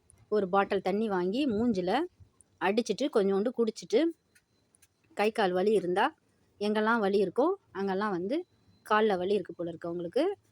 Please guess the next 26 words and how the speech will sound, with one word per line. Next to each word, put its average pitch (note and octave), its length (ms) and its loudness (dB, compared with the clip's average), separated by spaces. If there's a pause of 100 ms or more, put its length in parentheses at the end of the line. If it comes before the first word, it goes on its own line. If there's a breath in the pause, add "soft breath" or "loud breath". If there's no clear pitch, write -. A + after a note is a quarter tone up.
(200)
அதனால G3+ 320 -2
அதை F3+ 200 -2
தடவுறாங்க F3+ 420 -2
பாருங்க, D#3+ 320 -8
அந்த D#3+ 140 -8
கால் E3+ 280 -6
வலிக்காக. E3 560 -2 (760)
அதே G3+ 240 2
மாதிரி A3 420 2 (400 soft breath)
யாருக்காவது G3+ 720 2 (400)
தூக்கம் C4 300 2
வரல, G3+ 460 2 (800)
யாராவது A#3 600 2 (340)
ஜுரம் A#3 360 4
அடிச்சிச்சு, G#3 600 -2 (580)
ஆஸ்பத்திரிக்கு G#3+ 600 0
போக A3 240 2
முடியாம, G3+ 480 -2
சாப்பிட - 400 2
முடியாம, G3+ 640 0
எல்லா A3+ 440 0
வியாதிக்கும் A3 560 -2 (400 soft breath)
இங்க G#3 220 2
வந்து G#3 340 2
ஒரு G3+ 180 2
வாட்டி A3+ 380 0